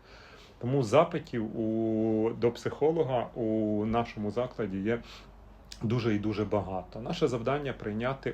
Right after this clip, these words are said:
усіх практи-, е, е, усіх пацієнтів, які поступають, провести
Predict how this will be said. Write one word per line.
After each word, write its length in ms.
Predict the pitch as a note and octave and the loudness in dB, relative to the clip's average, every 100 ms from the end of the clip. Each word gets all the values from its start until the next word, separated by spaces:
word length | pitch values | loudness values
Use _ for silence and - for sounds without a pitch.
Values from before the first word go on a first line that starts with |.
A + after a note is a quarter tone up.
| - | -6
усіх 380 | A2+ - B2 A#2 | -8 -6 -6 -6
практи-, 440 | - G#2 - A2 G2+ - | -6 -8 -6 -8 -6 -6
е, 40 | A2 | -4
е, 640 | G#2+ G#2+ A2 G#2 G#2+ B2 | -2 -2 -2 -2 -2 -4
усіх 560 | A2 A#2 A#2 A2 - A#2+ | -4 -4 -4 -4 -6 -6
пацієнтів, 600 | A2+ - A#2 G#2 F#2+ F#2+ | -6 -6 -4 -2 -4 -6
які 200 | G2+ G#2+ | -6 -6
поступають, 760 | G#2+ - B2+ - D#3+ F3 D#3+ - - - - - | -6 -6 -6 0 2 2 -4 -10 -18 -18 -12 4
провести 680 | A#2+ C3 C3+ - A2+ G#2+ | 6 6 4 2 2 2